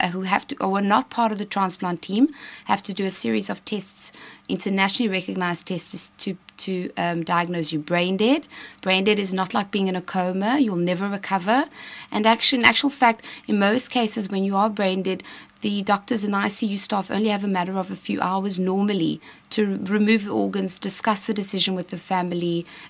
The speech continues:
and the whole process that follows from there. So it's absolutely that. And I think people also think, you know, often people ask me, "Will doctors let me die? Will the paramedics let me die so that they could use my organs?" And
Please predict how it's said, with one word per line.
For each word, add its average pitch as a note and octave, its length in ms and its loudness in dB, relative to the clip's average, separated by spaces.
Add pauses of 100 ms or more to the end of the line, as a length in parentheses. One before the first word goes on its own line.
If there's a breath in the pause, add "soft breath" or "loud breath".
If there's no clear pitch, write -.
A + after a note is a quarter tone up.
and F3 120 2
the F3+ 60 0
whole F3 200 0
process F3+ 520 -2
that F3 120 -4
follows F3 360 -2
from E3+ 180 0
there. E3+ 180 2
So F#3 260 0 (320 loud breath)
it's - 260 -6
absolutely G#3+ 600 0
that. F#3 280 -2 (280 loud breath)
And A#3 140 4
I A3+ 40 6
think C#4+ 180 6
people C#4+ 240 6
also C4+ 220 4
think, A#3 260 2
you A3+ 60 4
know, G#3+ 100 2 (160)
often A3 220 2
people A3 240 0
ask G#3+ 160 2
me, G3 100 -4 (240 loud breath)
"Will G3+ 100 -6
doctors G#3 460 2
let G#3+ 140 0
me G#3 100 0
die? A3 320 2
Will F#3+ 140 0
the G3 80 -4
paramedics G#3 560 0
let G#3 100 -2
me G#3 80 0
die G3+ 140 2
so G#3 160 -2
that F#3+ 100 -4
they G3+ 120 -2
could E3+ 180 -8
use C4 340 8
my A#3+ 100 4
organs?" F3+ 360 -2
And A3 100 0